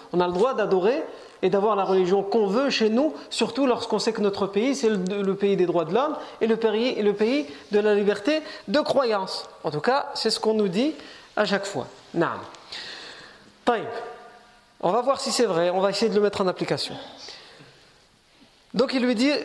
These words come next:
retourne, je suis ton protecteur. Quand il lui dit, fa ana laka jar,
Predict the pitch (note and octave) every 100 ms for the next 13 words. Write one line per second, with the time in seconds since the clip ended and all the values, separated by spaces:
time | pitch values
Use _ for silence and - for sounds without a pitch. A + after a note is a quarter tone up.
0 | - - - - _ _ _ - G3+ B3+
1 | A3+ C4 C#4+ C#4 - E3+ G#3 A#3 A3+ G3+
2 | - F#3+ F3+ - D3 B3+ B3 A#3 A#3+ G3+
3 | F#3 A#3 G#3 G3+ F#3 E3+ D#3+ D3 A3 F3+